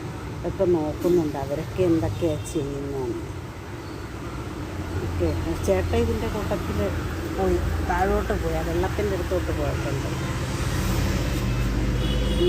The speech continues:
ഞാൻ പക്ഷേ പോയില്ല, ഇത്രയും ആൾക്കാർ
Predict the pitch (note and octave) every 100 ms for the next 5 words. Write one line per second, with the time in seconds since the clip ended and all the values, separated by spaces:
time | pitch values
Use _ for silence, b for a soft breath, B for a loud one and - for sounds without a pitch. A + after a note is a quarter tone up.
0 | F3 F3+ F3+ G3 G#3+ G3 F#3+ F3+ - E3+
1 | E3+ F3 C#3+ C#3 - - - - - -
2 | - - - - - - - - - E3+
3 | F3 F#3 E3 D#3+ E3+ F3+